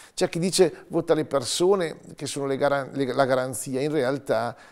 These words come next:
le persone non danno continuità a un progetto politico. I partiti devono riconquistare, e,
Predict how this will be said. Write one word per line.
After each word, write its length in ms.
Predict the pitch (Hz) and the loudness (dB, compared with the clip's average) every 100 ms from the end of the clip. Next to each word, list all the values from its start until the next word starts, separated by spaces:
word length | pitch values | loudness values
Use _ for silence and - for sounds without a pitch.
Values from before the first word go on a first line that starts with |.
| - | -6
le 120 | 139 | -4
persone 340 | 135 - 143 | -2 -4 -2
non 200 | 135 127 | -4 -4
danno 260 | 120 139 147 | 0 0 0
continuità 920 | - 127 - 110 117 127 139 151 135 | -4 -8 -8 -10 -10 -2 2 2 2
a 40 | 131 | 0
un 100 | 120 | -4
progetto 560 | 110 120 123 123 120 | -6 -2 -2 -2 -6
politico. 840 | - 113 123 120 - - - - - | -8 -6 -6 -8 -10 -12 -10 -8 -10
I 140 | 127 | -8
partiti 440 | - 143 - 143 | -4 -4 -2 -4
devono 300 | 143 127 127 | -2 -2 -2
riconquistare, 1000 | 127 147 147 143 135 - 147 143 139 123 | -4 -4 -4 -6 -8 -6 -2 0 0 -2
e, 160 | - - | -6 -10